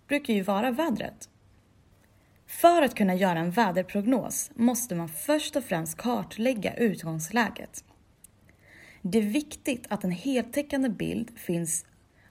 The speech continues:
av tillståndet i luftvattnet. Bland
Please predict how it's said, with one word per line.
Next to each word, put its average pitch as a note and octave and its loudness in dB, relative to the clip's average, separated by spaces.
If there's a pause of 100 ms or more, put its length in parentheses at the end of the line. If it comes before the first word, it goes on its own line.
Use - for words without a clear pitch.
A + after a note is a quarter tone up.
av E3+ -2
tillståndet E3 -4
i F#3 -2
luftvattnet. - -4 (680)
Bland B3 6